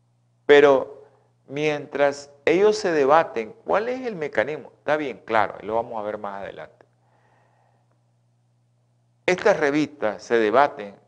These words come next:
y aclaran ellos los motivos.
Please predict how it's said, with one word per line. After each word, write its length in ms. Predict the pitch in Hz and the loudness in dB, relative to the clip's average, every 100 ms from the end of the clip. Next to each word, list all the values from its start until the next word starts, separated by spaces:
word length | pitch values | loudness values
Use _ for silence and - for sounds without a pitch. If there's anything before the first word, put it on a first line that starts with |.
| _ _ _ _ _ _ _ _ _ | _ _ _ _ _ _ _ _ _
y 220 | - 127 123 | -4 4 4
aclaran 580 | 113 123 143 139 110 | 4 4 4 6 2
ellos 320 | 135 123 101 95 - _ _ _ _ | 0 0 0 -4 -16 _ _ _ _
los 200 | - 123 | 0 2
motivos. 500 | 143 147 131 98 82 | 2 -4 -4 -8 -10